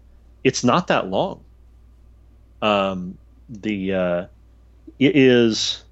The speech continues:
Let's see if I, if I hold, uh, if I'm holding this in my, uh, let's see, it is how much of the first vol-,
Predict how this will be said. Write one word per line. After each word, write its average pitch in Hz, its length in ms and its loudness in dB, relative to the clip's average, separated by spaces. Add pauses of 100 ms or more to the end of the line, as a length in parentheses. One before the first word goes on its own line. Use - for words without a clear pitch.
(1600)
Let's - 180 -10
see 120 120 0
if 98 140 -2
I, 120 280 4 (520)
if - 120 -6
I 120 120 6
hold, 147 420 4 (180)
uh, 143 60 -6 (320)
if 123 80 -8
I'm 113 180 -2
holding 123 380 0
this 113 200 -4
in 107 80 -2
my, 98 380 -2
uh, - 140 -6
let's 107 640 -2
see, 95 520 -2
it 104 200 -2
is 110 380 4
how 110 200 2
much 104 240 2
of 98 60 -2
the 92 80 0
first - 380 -2
vol-, 87 200 2